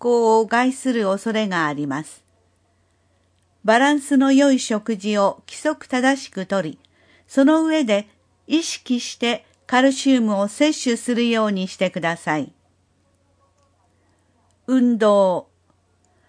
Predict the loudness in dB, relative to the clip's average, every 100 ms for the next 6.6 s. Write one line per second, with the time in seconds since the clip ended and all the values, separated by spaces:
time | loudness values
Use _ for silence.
0 | _ _ 2 4 4 2 0 0 -4 -2
1 | 0 0 -2 -4 -2 0 0 -2 -2 -2
2 | -2 -4 _ _ _ _ -4 -2 -2 -2
3 | -2 -2 -2 -2 -2 -6 0 2 2 2
4 | 2 2 0 -2 -4 -4 -2 2 2 2
5 | 0 0 0 2 -2 0 -2 -2 -4 -6
6 | -4 -6 -6 -4 -4